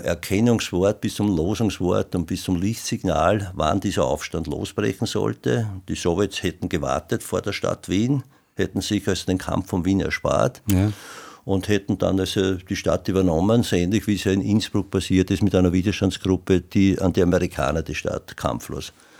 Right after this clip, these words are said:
Speaker 1: übergeben hat. Nur in dieser Widerstandsgruppe hat es auch einen Verräter gegeben.
Speaker 2: Hm.
Speaker 1: Und die Aktion wurde verraten und drei Offiziere sind dann am Floridsdorfer Spitz aufgehängt worden, also mit dem Schild, „Ich habe mit den Bolschewiken paktiert.“
Speaker 2: Mhm.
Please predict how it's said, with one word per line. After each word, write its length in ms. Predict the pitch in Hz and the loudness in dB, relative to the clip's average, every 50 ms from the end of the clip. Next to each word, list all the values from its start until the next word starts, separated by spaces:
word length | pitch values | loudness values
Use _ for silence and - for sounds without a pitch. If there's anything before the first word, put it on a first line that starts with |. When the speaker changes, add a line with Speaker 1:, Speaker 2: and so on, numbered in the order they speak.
| - - - | -20 -16 -8
Speaker 1:
übergeben 560 | - 107 87 92 90 - 92 87 85 92 92 | -4 0 0 0 2 2 2 2 2 4 4
hat. 320 | 98 98 113 123 - - - - _ _ _ _ _ _ _ _ _ _ _ _ _ _ _ - - | 6 6 6 4 2 -4 -18 -20 _ _ _ _ _ _ _ _ _ _ _ _ _ _ _ -8 -2
Nur 340 | 120 104 110 117 117 113 92 | 2 4 6 8 8 8 8
in 200 | - 110 107 - | 6 6 4 4
dieser 260 | 110 98 85 113 95 | 4 2 0 2 2
Widerstandsgruppe 760 | 101 95 110 101 - - 90 98 - - 95 98 95 - 85 | 2 2 0 0 0 0 0 0 0 0 0 0 0 2 0
hat 100 | 87 - | 0 0
es 100 | 95 85 | 0 0
auch 200 | - 82 82 - | 2 2 2 2
einen 180 | 85 78 69 64 | 0 -2 -2 -2
Verräter 420 | - - - 69 69 69 - 104 | -4 -4 -4 -4 -6 -6 -6 -6
gegeben. 520 | 80 - 90 - 87 85 87 101 131 135 127 - | -4 -4 -2 -2 0 0 2 2 2 2 2 0
Speaker 2:
Hm. 160 | 117 107 90 - - - - - - - - - - - - _ | -2 -2 -2 -2 -8 -18 -20 -20 -20 -20 -20 -20 -20 -20 -20 _
Speaker 1:
Und 340 | - - - 92 98 98 - | -4 2 4 4 4 4 4
die 80 | - 90 | 2 2
Aktion 420 | 90 87 - - 101 85 101 107 | 2 2 0 0 2 2 4 4
wurde 200 | 101 92 85 85 | 2 2 2 2
verraten 640 | 85 85 82 78 76 76 82 - - - 123 123 117 | 2 2 2 2 4 2 0 0 0 2 2 2 2
und 260 | - - 90 87 85 - | 2 0 -2 -2 0 0
drei 220 | 85 80 85 92 | 0 2 2 2
Offiziere 560 | 92 - - 95 80 - - 87 85 90 92 | 2 2 -2 -4 -4 -2 -2 0 0 2 0
sind 320 | - - - 85 82 80 - | 0 0 0 -2 -2 0 -2
dann 120 | 78 80 | -2 0
am 80 | 80 76 | -2 -2
Floridsdorfer 720 | - 80 78 76 80 76 - - - 76 73 - - 80 78 | -2 -4 -4 -2 -4 -4 -6 -6 -4 -2 -2 -2 -2 -4 -4
Spitz 540 | - - - 80 80 80 - - - - - - | -4 -4 -6 -6 -6 -6 -6 -8 -8 -8 -8 -8
aufgehängt 600 | - 87 92 - - - 78 - - 80 - - | -8 -6 -6 -6 -4 -4 -4 -2 -4 -6 -4 -2
worden, 360 | 80 80 80 82 - 95 80 69 76 | 0 2 2 2 2 0 0 -2 -4
also 260 | 82 80 78 - 85 | -8 -6 -4 -4 -2
mit 220 | 80 78 80 - - | -2 -2 -4 -4 -4
dem 120 | 78 80 | -4 -4
Schild, 360 | - - 80 87 95 95 90 | -4 -4 -2 -2 -2 -2 -4
„Ich 120 | 82 71 - | -6 -4 -4
habe 240 | 76 - - 76 | -4 -4 -4 -6
mit 220 | 73 76 78 - - | -6 -6 -6 -6 -6
den 100 | 78 69 | -6 -4
Bolschewiken 680 | 76 76 71 - - 76 71 90 98 - - 95 85 82 | -4 -4 -4 -4 -4 -4 -2 -4 -4 -4 -4 -6 -6 -4
paktiert.“ 680 | - 64 - - - - 87 90 113 131 131 - - - | -6 -10 -10 -10 -8 -4 -2 2 2 2 0 -2 -4 0
Speaker 2:
Mhm. 380 | 110 101 98 95 98 101 95 | 2 2 4 4 2 0 0